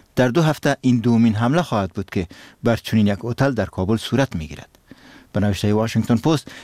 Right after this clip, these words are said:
این حمله در یک زمان صورت گرفته که قوای امنیتی افغانستان در نقاط مختلف این کشور با شورشیان طالب در جنگ می‌باشند.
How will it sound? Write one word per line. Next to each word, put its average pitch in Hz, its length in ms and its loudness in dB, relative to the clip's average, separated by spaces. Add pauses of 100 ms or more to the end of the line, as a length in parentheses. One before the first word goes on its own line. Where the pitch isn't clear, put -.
این 156 160 4
حمله 135 300 2
در 107 200 0
یک 85 100 -6
زمان 135 300 2
صورت 113 340 -2
گرفته 98 400 -2
که 87 160 -2 (360)
قوای 120 260 2
امنیتی 107 440 0
افغانستان 135 520 0 (320)
در 117 120 2
نقاط 110 400 0
مختلف 123 500 0
این 143 100 0
کشور 131 300 -2 (340)
با 117 140 2
شورشیان 104 640 0
طالب 110 300 0 (300)
در 120 120 2
جنگ 117 280 0
می‌باشند. - 420 -12